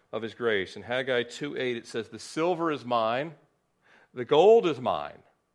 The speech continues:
says the Lord." You know everything in Wall Street belongs to God? Do you know the C E Os of the Fortune five hundred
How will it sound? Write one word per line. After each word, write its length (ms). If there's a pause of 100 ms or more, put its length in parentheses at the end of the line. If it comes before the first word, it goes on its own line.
(140)
says 240
the 100
Lord." 300 (480)
You 120
know 140 (100)
everything 420
in 120
Wall 220
Street 300
belongs 340
to 80
God? 320 (1160)
Do 80
you 40
know 100
the 100
C 360
E 40
Os 300
of 120
the 100
Fortune 420
five 240
hundred 280